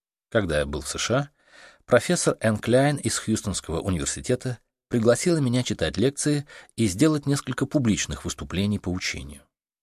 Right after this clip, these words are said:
Хотя у меня был очень плотный график, в конце своего пребывания в С Ш А мне удалось на пару дней выбраться в Хьюстон.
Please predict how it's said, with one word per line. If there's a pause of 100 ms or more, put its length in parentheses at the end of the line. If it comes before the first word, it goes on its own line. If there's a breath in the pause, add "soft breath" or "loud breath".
(160)
Хотя
у
меня
был
очень
плотный
график, (340 loud breath)
в
конце
своего
пребывания
в
С
Ш
А (360 soft breath)
мне
удалось
на
пару
дней
выбраться
в
Хьюстон.